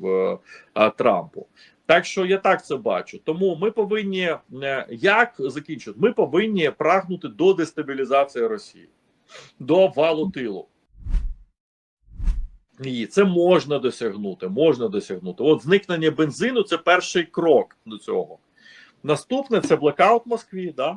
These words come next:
Блекаут в Москві. І дивіться, Україна, в-, Україна ж тестує це питання. От, е, е, вибили в Білгороді, е, там, м, е, ці тец, все інше.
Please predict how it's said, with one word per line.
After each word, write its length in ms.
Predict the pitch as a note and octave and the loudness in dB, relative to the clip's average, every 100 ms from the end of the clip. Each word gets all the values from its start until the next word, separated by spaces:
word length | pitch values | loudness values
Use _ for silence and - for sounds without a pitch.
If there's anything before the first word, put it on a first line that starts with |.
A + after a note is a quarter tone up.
| F3 | -8
Блекаут 440 | - C#3+ A3+ C#4+ B3 | -10 -2 -2 -2 -8
в 20 | |
Москві. 440 | A#3 - G3 F#3+ - _ _ _ _ _ _ _ _ _ | -14 -14 -14 -14 -16 _ _ _ _ _ _ _ _ _
І 180 | D3+ E3+ | 2 4
дивіться, 420 | G3+ G#3+ - D#3+ | 4 4 2 2
Україна, 680 | D3 F#3+ G3 G3 F3 E3 D3 | 2 2 2 2 4 2 2
в-, 120 | C3+ | -4
Україна 540 | D#3 D3+ G3 G3+ G3+ | -10 -6 -4 -4 -4
ж 140 | - - | -8 -10
тестує 440 | G3 - F3 A#2+ | -10 -4 -2 -2
це 140 | - | -4
питання. 480 | A#2 - A#2 G#2+ G#2 | -8 -6 -2 -2 -4
От, 420 | A#2 F3+ F3 _ | -4 -2 -2 _
е, 240 | D3+ C#3+ C#3 _ _ _ | -2 -2 -6 _ _ _
е, 400 | A#2 A#2+ A#2 A#2 C3+ | -2 0 0 -2 -4
вибили 720 | G#3 F#3 F#3 F3+ E3+ D#3+ C#3 | -4 -2 -2 -2 -2 -2 -4
в 320 | C3 C3 A#2+ | -8 -12 -12
Білгороді, 760 | A#2+ F3+ F3 D3 D3+ D3 C3+ C#3+ | -2 0 0 -2 -2 -2 -2 -2
е, 540 | C#3 C3+ C3 B2+ A#2+ - | 0 0 0 -2 -4 -2
там, 460 | B2+ B2 A#2+ A2 - _ | -2 -2 -8 -16 -20 _
м, 260 | G#2 G#2+ G#2 | -16 -12 -8
е, 180 | G#2+ G#2 | -6 -6
ці 180 | - A#2 | -6 -2
тец, 420 | F#3 F#3 F3+ - | 2 2 0 -12
все 240 | - D3 | -8 -2
інше. 420 | F3 G#3 F#3 A#2+ | -2 -2 -2 -4